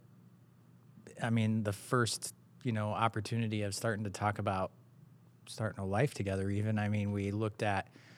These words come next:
we were always looking at the small towns and properties and, uh, I mean,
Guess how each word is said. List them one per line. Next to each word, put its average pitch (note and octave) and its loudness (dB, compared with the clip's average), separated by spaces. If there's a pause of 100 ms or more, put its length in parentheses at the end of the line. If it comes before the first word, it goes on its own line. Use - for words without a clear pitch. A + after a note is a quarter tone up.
(440)
we B2+ 4
were G#2+ 6
always A2 4
looking G#2 -2
at F#2+ -2
the F2+ -4 (880)
small G#2+ 0
towns G2 0
and F#2 -4
properties G#2 0
and, F#2+ -2 (680)
uh, - -4
I F2 -4
mean, F#2+ -2